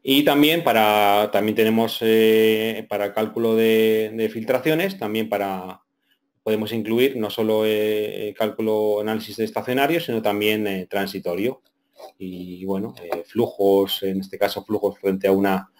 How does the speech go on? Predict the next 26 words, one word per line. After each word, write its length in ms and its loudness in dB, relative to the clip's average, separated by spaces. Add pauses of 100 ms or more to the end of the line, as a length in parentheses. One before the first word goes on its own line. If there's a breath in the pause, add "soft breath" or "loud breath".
(280 soft breath)
frente 280 -2
a 20 0
una 100 2
fisura 440 2
en 100 4
el, 280 0 (1160)
eh, 600 -6
en 200 -4
la, 480 -4 (600)
frente 200 0
a 20 6
una 120 4
grieta, 520 2 (440)
podemos 260 -2
ver 160 4
cómo, 480 0
cómo 220 -2
la 100 0
presión 280 2
intersti-, 500 -4
intersticial 680 2
va, 240 4 (220)
eh, 280 -2
varía 400 4
de, 300 0 (540)
eh, 340 -8